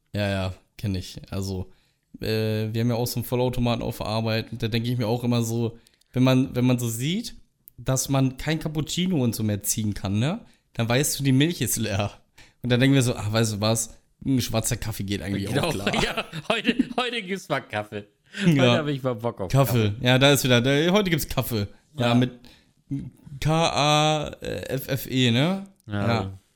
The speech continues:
Speaker 1: genau. <laughs> Ey, hast du als Kind auch so komische Spiele gespielt, wie zum Beispiel, äh, „Tritt nicht auf eine Fuge von der, vom Boden“?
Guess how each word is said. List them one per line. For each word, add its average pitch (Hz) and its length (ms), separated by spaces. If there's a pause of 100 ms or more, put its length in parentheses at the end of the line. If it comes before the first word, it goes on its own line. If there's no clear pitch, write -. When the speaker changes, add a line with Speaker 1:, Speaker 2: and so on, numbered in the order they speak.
(360)
Speaker 1:
genau. 101 440 (480)
<laughs> - 760
Ey, 131 320 (280)
hast - 280
du 285 400 (320)
als 147 400
Kind 202 480 (280)
auch 156 180
so 165 200
komische 185 440
Spiele 170 420
gespielt, 214 500
wie 185 80
zum 180 180
Beispiel, 170 560 (520)
äh, 135 600
„Tritt 180 260
nicht 190 180
auf 185 160
eine 160 200
Fuge 208 460
von - 200
der, 151 200 (220)
vom 160 240
Boden“? 285 380